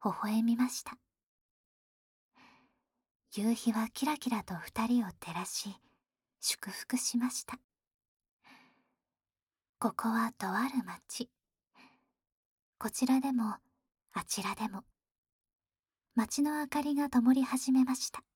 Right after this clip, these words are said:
ちょうどその頃、喫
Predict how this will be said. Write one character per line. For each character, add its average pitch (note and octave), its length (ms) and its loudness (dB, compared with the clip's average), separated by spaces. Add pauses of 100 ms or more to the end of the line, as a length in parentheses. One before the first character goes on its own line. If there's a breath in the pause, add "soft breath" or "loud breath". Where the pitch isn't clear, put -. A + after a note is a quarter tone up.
(2000 soft breath)
ち C4+ 120 -2
ょ C#4 120 4
う C#4 60 0
ど D4 100 -2
そ C#4 200 -2
の C#4+ 140 -2
頃、 C4 360 -2 (760)
喫 F#3+ 100 -2